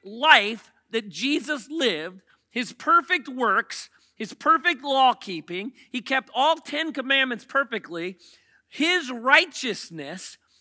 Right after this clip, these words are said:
gets credited to your spiritual bank account by grace alone, through faith alone. And so now in Christ, God no longer sees you as a wretched, broken sinner. He sees you as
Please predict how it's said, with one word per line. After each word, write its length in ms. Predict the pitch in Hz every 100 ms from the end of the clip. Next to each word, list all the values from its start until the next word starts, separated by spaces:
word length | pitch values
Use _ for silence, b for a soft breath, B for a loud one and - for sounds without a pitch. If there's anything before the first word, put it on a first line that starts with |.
| _ 170
gets 300 | 269 - -
credited 920 | - - 277 339 311 196 190 233 - _ _ _ _ _ _ _ _ -
to 140 | 294
your 220 | 285 277
spiritual 800 | - - - 302 339 359 262 330
bank 380 | 226 285 339 269
account 600 | 175 - 123 139 180 - _ b b b
by 160 | 214 240
grace 500 | 185 240 330 330 311
alone, 420 | 330 294 294 233
through 200 | 269 233
faith 380 | 277 330 302 226
alone. 400 | 190 165 180 202
And 120 | 220
so 180 | - 240
now 540 | 226 247 320 330 247 -
in 260 | 302 330 339
Christ, 540 | - 277 269 233 180
God 280 | 247 277 311
no 180 | 294 294
longer 300 | 285 277 247
sees 320 | - 277 269
you 160 | 233 247
as 100 | 202
a 60 | 214
wretched, 400 | 254 277 254 226
broken 340 | 247 254 233
sinner. 400 | 208 277 247 214 B B B B B
He 340 | - 262 294
sees 560 | 233 - 330 359 330 185
you 260 | 220 233 -
as 260 | 233 240